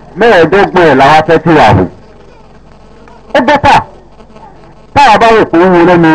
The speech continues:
wa, ká wọ́ ẹni tí ò ní wo lẹ́nu ẹ̀ kó bá wa jíṣẹ́ yẹn. Ṣé ìyá wa, ẹ dákun tẹ Ọlọ́run? Ẹ rí pé wáyà pọ̀ mi báyìí, ó fẹ́ tóbi mẹ́fà.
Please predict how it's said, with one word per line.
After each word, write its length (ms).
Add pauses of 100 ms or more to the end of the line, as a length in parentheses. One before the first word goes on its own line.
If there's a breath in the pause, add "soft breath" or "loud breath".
wa, 120 (320)
ká 100
wọ́ 220
ẹni 220
tí 140
ò 160
ní 120 (140)
wo 200
lẹ́nu 200
ẹ̀ 40
kó 120
bá 100
wa 100
jíṣẹ́ 360
yẹn. 140 (760)
Ṣé 120
ìyá 280
wa, 160 (140)
ẹ 120
dákun 200
tẹ 100
Ọlọ́run? 300 (720)
Ẹ 160
rí 60
pé 120
wáyà 280
pọ̀ 180
mi 120
báyìí, 240 (180)
ó 100
fẹ́ 160
tóbi 200
mẹ́fà. 300